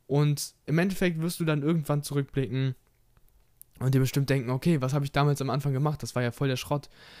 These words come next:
Aber jetzt, in dem Moment, kannst du's dann halt eben schon besser. Und das, dieser Schrott, den du da halt auf dem Weg gemacht hast, der war halt extrem essenziell, um gut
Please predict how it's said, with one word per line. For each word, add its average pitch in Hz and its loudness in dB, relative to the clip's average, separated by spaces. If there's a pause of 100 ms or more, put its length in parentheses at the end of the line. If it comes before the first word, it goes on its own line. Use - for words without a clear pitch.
(160)
Aber 127 2
jetzt, 151 0 (720)
in 143 0
dem 151 4
Moment, 160 4
kannst 160 -2
du's 147 -6
dann 143 4
halt 143 4
eben 139 2
schon 139 -2
besser. 131 -2
Und 123 -8
das, 135 -8 (100)
dieser 131 -2
Schrott, - -2
den 123 -2
du 120 -6 (400)
da 120 0
halt 131 -2
auf 123 -10
dem 135 -2
Weg 127 0
gemacht 117 -2
hast, 147 0 (1000)
der 139 4 (400)
war 127 2
halt 151 4
extrem 135 -2
essenziell, 123 -2 (380)
um 131 2 (340)
gut 160 2